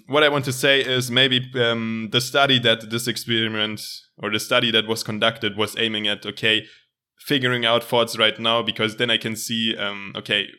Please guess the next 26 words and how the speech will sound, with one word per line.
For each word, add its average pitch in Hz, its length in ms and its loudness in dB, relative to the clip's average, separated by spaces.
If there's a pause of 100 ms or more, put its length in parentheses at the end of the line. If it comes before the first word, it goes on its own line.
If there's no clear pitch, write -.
(180)
thinking 127 320 0
is 107 180 -4
just 113 260 0
about 104 360 2
as 101 180 -4
effective 104 720 -6
as, 98 260 -6
as 98 200 -10
writing 104 360 0
about 95 200 -6
something. 107 380 -10 (600)
Um, 104 400 -2
but 165 180 2
in 160 80 -2
the 127 100 4
long 160 320 4
term, 95 680 -4 (160)
however, 90 440 -6
I 92 80 -6
think 98 420 -4 (280)
writing, 113 460 0
having 139 340 2
written 123 340 -2
down 107 260 4
something 101 400 -8
is 95 240 -10